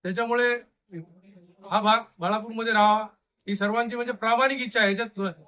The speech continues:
कुठलं राजकारण नाही, असं कोणतं काही नेत्याचं काही नाही. आता आम्ही जे आहोत, त्याच्या-, त्याच्यापैकी बहुतांश लोक सर्वपक्षीय लोक आहोत आम्ही. हे स-, हेतू सर्वांचा प्रामाणिक आहे, त्याच्यामुळं ह्या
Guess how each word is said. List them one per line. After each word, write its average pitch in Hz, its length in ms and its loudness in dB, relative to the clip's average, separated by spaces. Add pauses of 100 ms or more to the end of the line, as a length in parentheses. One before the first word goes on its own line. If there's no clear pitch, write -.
(160)
कुठलं 214 240 -4
राजकारण 226 500 2
नाही, 220 200 4
असं 208 220 0
कोणतं 214 360 -4
काही 220 140 0
नेत्याचं 214 420 -2
काही 214 160 0
नाही. 208 180 -2 (260)
आता 170 200 -4
आम्ही 220 220 0
जे 220 120 0
आहोत, 214 280 6
त्याच्या-, 214 380 -4
त्याच्यापैकी 214 440 -4
बहुतांश 226 500 -6
लोक 226 280 -4 (460)
सर्वपक्षीय 240 680 0
लोक 240 180 0
आहोत 196 240 4
आम्ही. 185 240 -2 (440)
हे 202 160 -6
स-, 175 240 -20 (140)
हेतू 180 220 -8
सर्वांचा 233 400 -2
प्रामाणिक 233 500 0
आहे, 202 180 4 (400)
त्याच्यामुळं 233 480 -2 (1120)
ह्या 208 140 6